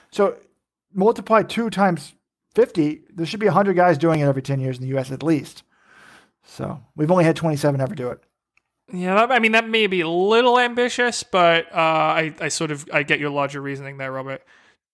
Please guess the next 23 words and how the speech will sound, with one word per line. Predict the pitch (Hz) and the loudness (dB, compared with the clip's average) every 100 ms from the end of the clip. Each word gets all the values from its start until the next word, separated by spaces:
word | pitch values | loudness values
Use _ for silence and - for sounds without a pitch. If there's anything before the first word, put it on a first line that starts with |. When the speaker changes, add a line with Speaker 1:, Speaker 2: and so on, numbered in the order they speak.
| _ - | _ -4
Speaker 2:
Do | 202 233 | 0 4
we | 285 | 4
want | 240 233 247 | 4 4 2
to | 226 | 0
go, | 208 214 208 202 | 4 6 6 4
we | 196 202 | 2 2
mentioned | 254 - | 2 0
Athing | 269 240 208 | 0 0 2
Mu, | 185 185 | 4 4
what | 180 180 | 4 2
she's | - | -2
doing | 160 185 175 | 0 2 2
in | 170 | 0
N | 165 | -2
C | 170 | -4
double | 165 160 | -2 -2
A. | 151 | -2
She's | 147 | -4
only | 160 160 | -6 -4
doing | 165 160 | -6 -8
the | |
four | 151 160 | -8 -6
hundred. | 147 147 143 | -6 -6 -10